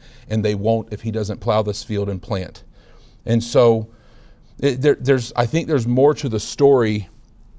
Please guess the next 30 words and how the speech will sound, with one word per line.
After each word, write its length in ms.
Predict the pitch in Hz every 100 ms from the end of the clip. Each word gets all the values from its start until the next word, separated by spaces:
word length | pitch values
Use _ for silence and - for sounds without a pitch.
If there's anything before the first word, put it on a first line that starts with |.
| -
when 220 | 117 123
we 140 | 117 117
read 380 | 113 135 139 107
the 100 | 110
Sh-, 140 | -
the 140 | 113
Shamgar 440 | 113 - 135 123 107
story. 300 | - 120 107
There's 180 | 104 104
more 220 | 123 139
to 180 | - 123
the 80 |
story 580 | 104 - 147 143 120 104 - - -
that 220 | 98 117
God 240 | 117 135 165
saw 240 | - 151
not 320 | 123 127 131
fit 280 | - - 131
for 200 | - 120
us 160 | 110 -
to 100 | 101
see. 360 | - 101 - - - - -
We, 180 | 117
we 420 | 131 127 123 117 135
don't 420 | 104 151 170 -
have 340 | - 147 120
any 180 | 135 147
more 260 | 131 135 127
than 160 | 113
this. 400 | 104 107 98 -